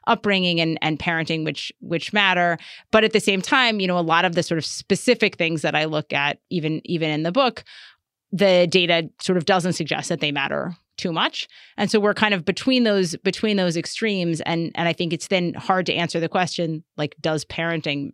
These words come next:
matter? I mean, t-, to some extent, for sure. Does it matter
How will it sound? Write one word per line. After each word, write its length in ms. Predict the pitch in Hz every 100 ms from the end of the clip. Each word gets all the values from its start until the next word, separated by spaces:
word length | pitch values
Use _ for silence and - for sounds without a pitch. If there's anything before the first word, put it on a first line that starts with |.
| -
matter? 460 | 160 165 151 151
I 100 | 135
mean, 220 | 147 147 143 - - _ _ _
t-, 80 | -
to 260 | - - 175
some 240 | 196 190
extent, 360 | 185 - 156 147
for 140 | 156
sure. 560 | 156 262 233 180 170 165 - - _ _ -
Does 200 | 185 175
it 120 | 170
matter 520 | 170 180 185 175 170